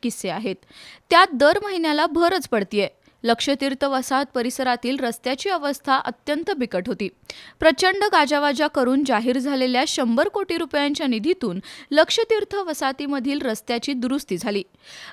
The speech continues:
रस्ता जरा कुठं व्यवस्थित झाला असं समाधान वाहनधारकांना मिळत असतानाच महापालिकेनं पुन्हा एकदा आपली स्टाईल दाखवली. गुळगुळीत झालेला रस्ता उकरण्यात आला.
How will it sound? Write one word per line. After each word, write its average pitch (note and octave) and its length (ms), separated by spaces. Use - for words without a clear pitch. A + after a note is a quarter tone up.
रस्ता F4+ 500
जरा C#4 300
कुठं G4+ 300
व्यवस्थित D#4 420
झाला B3 500
असं B3+ 220
समाधान A#3+ 560
वाहनधारकांना D4 880
मिळत A#3+ 320
असतानाच A#3+ 600
महापालिकेनं F4+ 800
पुन्हा D#4 400
एकदा A#3+ 240
आपली C4 380
स्टाईल G3 280
दाखवली. G3 460
गुळगुळीत D#4+ 480
झालेला D4+ 360
रस्ता B3 360
उकरण्यात A#3+ 540
आला. F#3+ 140